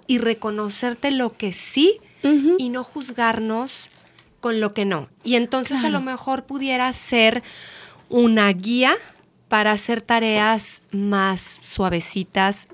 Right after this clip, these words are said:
Speaker 1: más específicas o más, eh, fáciles.
Speaker 2: Claro.
Speaker 1: O sea, tomarlo como lo que no pudiste hacer.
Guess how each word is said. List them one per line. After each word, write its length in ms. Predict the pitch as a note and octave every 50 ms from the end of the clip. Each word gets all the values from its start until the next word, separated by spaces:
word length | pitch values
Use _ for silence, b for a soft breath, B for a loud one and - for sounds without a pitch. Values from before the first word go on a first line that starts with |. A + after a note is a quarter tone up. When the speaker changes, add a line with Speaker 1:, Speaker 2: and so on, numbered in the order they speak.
| - _ -
Speaker 1:
más 440 | - G3+ G3+ G#3 G3 G3 F#3 - G#3
específicas 800 | - - - G3+ G3+ - A3 - - A#3 - B3 A#3+ A#3 - - _ _
o 120 | - G#3
más, 680 | G#3 G#3 A3 A3+ A3 A3 A3+ A#3 A#3+ A#3+ - - - B B B B B B B B B _
eh, 640 | - G#3+ A3 G#3+ G#3 G3+ G3+ G3+ G3 F#3+ F#3+ F#3 F3+ -
fáciles. 680 | - A#3 C4+ F#4 F4+ - - - A#3 G#3+ G3 G3+ C4+ D#4 A3+ F#3+ F3+ - -
Speaker 2:
Claro. 560 | - - C4+ C4+ C4+ B3+ A#3 A3 G3+ G3 F#3 - _ _ -
Speaker 1:
O 160 | - A#3 A3+
sea, 160 | - B3 A3+
tomarlo 640 | A3+ - B3+ B3 B3 B3+ B3+ B3+ B3+ C4+ C#4 D4+ D4+
como 300 | - D4+ C4 A#3+ A#3 G#3+
lo 180 | A3+ A3 A3+ G#3+
que 100 | - A3
no 160 | A3+ A#3+ A#3+
pudiste 380 | - D4 C#4+ C#4+ C4 - - C#4
hacer. 500 | C4 B3 - - A#3 A#3+ D4 G#4 -